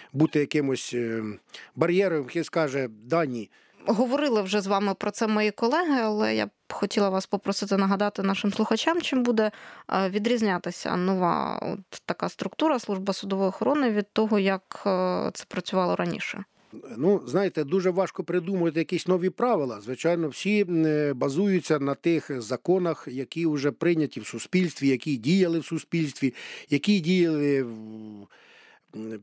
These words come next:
Speaker 1: під час несення служби. Можливо, колись базовим органом і був Грифон,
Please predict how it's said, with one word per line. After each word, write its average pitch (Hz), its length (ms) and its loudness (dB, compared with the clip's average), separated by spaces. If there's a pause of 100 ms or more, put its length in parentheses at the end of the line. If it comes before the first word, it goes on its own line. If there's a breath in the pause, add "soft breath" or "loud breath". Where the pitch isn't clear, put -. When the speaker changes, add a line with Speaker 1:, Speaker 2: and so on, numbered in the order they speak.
Speaker 1:
під 139 140 -4
час 175 220 2
несення 170 380 0
служби. 107 440 -4 (600 soft breath)
Можливо, 196 340 2
колись 202 280 0
базовим 190 520 0
органом 190 460 0
і 175 80 -2
був 170 340 0
Грифон, 123 500 -2